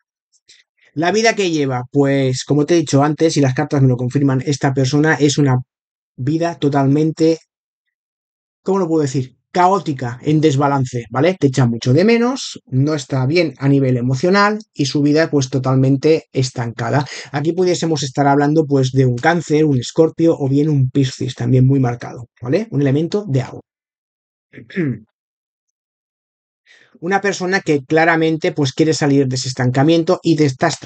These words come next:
y te va a estar buscando. Básicamente, esta persona cree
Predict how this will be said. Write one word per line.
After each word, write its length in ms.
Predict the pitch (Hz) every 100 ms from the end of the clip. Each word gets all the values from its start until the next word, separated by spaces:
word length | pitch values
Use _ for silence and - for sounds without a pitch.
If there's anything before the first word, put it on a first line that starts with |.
| -
y 80 | 143
te 120 | 156
va 80 | 175
a 20 |
estar 260 | - 143 131
buscando. 640 | 131 131 170 165 160 180 - -
Básicamente, 720 | 214 220 226 220 220 220 214
esta 260 | 180 - 175
persona 420 | 175 180 175 - - _ -
cree 360 | 240 226 208